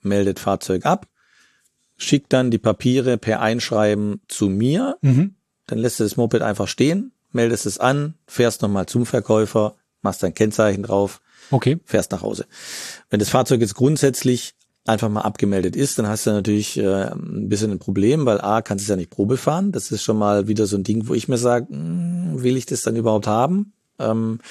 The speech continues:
Speaker 1: es gibt jetzt in ländlichen Gebieten, gibt's natürlich die Möglichkeit, äh, Achtung, nicht nachmachen,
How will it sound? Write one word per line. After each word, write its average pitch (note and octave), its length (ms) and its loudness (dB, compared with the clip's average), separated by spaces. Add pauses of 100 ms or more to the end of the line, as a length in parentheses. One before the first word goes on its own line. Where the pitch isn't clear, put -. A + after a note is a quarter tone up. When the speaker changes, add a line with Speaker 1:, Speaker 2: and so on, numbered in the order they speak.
(440)
Speaker 1:
es - 120 -12
gibt B2 200 2
jetzt A#2 180 2
in G#2 200 0
ländlichen B2 500 2
Gebieten, A#2 420 0
gibt's G#2+ 200 0
natürlich G#2 200 0
die - 60 -2
Möglichkeit, G#2+ 720 2
äh, F#2+ 460 2 (260)
Achtung, G#2 320 0
nicht F#2+ 160 -2
nachmachen, A#2+ 560 0